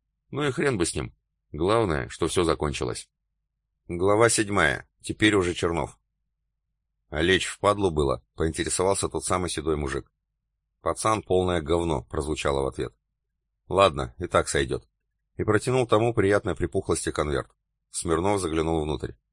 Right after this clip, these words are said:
Не так уж и мало банкнот, и все красного цвета. Красота! Когда тебя в следующий раз выставлять? «Через месяц», подумав, ответил Смирнов. «Устал что-то». «Хорошо. Пока».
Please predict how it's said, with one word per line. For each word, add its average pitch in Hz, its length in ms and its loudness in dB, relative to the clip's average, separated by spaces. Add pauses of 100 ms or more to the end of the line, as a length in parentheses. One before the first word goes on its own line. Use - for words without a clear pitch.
(440)
Не 92 120 -2
так 120 220 2
уж 117 200 0
и - 20 -2
мало 104 320 2
банкнот, 95 560 -2 (300)
и 80 80 -4
все 92 240 0
красного 82 480 0
цвета. 85 440 -2 (220)
Красота! 85 640 -2 (600)
Когда 104 260 2
тебя 90 220 4
в - 60 -4
следующий 82 320 0
раз 78 180 0
выставлять? 67 500 -4 (360)
«Через 87 320 -2
месяц», 85 340 -4
подумав, 76 460 -4
ответил 69 320 -8
Смирнов. 67 420 -6 (100)
«Устал 82 320 0
что-то». - 380 -8 (760)
«Хорошо. 80 520 -4 (400)
Пока». 82 500 0